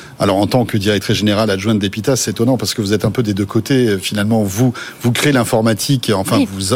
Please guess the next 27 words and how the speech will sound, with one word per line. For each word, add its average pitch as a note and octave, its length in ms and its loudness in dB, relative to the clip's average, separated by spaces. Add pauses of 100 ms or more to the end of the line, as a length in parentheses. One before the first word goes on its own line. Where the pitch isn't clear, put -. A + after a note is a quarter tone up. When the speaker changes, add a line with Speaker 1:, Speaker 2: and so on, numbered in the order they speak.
Speaker 1:
vous G2 320 -2
enseignez D3 320 2
l'informatique G#2 580 0
à G2+ 60 2
vos F#2+ 80 -4
élèves. A2+ 340 2 (380)
Et A#2 80 0
puis - 80 0
de C3 80 4
l'autre B2 140 0
côté, B2+ 180 2
vous B2 180 2
êtes B2 100 -2
confronté C#3 380 -2
à C#3+ 60 2
ce - 160 0
produit B2 320 -2
qui C3+ 160 -2
est G#2+ 80 0 (220)
purement E3+ 560 2
créé D#3+ 400 0
par C#3 260 -2
de A#2 80 0
l'informatique, A2+ 640 0
en A#2 60 0
quelque G#2+ 260 -2
sorte. - 260 -2